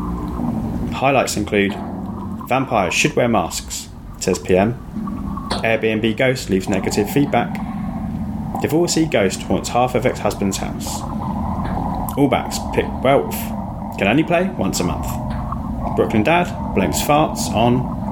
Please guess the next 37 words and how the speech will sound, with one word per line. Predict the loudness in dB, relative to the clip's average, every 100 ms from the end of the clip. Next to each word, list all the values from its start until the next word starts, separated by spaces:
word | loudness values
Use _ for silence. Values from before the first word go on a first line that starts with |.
| -2 -2 0
haunted | 2 4 2 0
pants. | -2 -2 -2 -2 -2 -2 -2 -2 -2 -2 0 0 0 2 2 2 2 4 4 2 4
Parker | 2 4 2
continues | 2 4 4 4
his | 4
ascent | 4 4 2 0 -4 -6 -4
to | -2
P | 2
U | 4 4 4
M | 4 2
V | 2 2
P. | 0 0 -2 -4 -4 -4 -4 -6 -6 -6 -6 0
His | 0
role | 4 4 6 6
in | 4
resolving | 4 4 4
the | 2
case | 2 2 4
in | 2
episode | 2 2 2 2
three, | 2 2
Fear | 2 2
Factory, | 2 -2 0 0 0 -4 -6 -6 0
is | 0
particularly | 2 2 2 2 2
hilarious, | 4 2 2 -2 -2 -4 -4 -4 -2 -2 -2 -2 -2 -4 -4 0 4
as | 4 4
is | 4
his | 2
role | 4 4 4 2
in | 2
the |
season | 2 2 2 0
opener, | 0 -2 -4 -4 -4
The | 0
Invisible | 4 4 4 2
Fiend, | 0 0 0